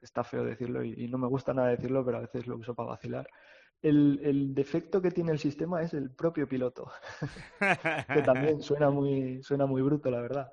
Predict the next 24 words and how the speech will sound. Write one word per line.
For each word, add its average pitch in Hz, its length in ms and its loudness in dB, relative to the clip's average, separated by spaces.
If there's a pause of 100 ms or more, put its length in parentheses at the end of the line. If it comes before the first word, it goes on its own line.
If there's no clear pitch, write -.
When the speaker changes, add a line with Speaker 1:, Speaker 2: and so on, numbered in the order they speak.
Speaker 1:
pero 123 180 -6
bueno, 131 320 -6 (360)
sí 147 200 2
que 147 760 8
están 147 320 -2
diseñados 147 440 0
de 147 80 -2
tal 131 180 -2
forma, 131 300 -4
pues, 127 160 -16
que, 113 100 -10
bueno, 117 240 -8
que 113 100 -12
son 131 240 -6
tan 139 320 0
robustos 127 500 -4
de 123 80 -6
por 120 180 -4
sí 139 380 -6
que 135 100 -4
incluso 127 440 -2
aunque 127 240 -4
tú 156 200 -2
quieras 147 540 -2